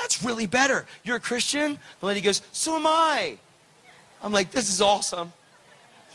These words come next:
So we walk down to the end after that, and walk up, and we walk up to the end where the,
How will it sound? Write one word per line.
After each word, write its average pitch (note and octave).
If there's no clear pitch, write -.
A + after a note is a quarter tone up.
So -
we A3
walk A3+
down A3+
to G#3+
the F#3+
end G3
after F#3+
that, F#3
and F3+
walk G3+
up, G3
and E3+
we G3
walk A#3
up A3
to G3+
the F#3
end E3+
where F3+
the, C#3+